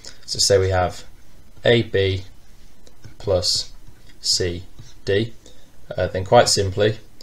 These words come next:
we just add the x and the y components separately. Uh, so the column vector then becomes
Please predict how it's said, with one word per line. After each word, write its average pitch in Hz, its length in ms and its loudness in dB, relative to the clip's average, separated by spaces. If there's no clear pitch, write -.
we - 60 -8
just 98 240 -4
add 101 180 6
the 92 260 -2
x - 280 2
and 98 160 -2
the 92 40 2
y 92 200 4
components 95 500 0
separately. 82 540 2
Uh, - 140 -2
so 90 220 2
the 85 120 2
column 98 300 4
vector - 240 0
then 90 160 0
becomes 85 400 -2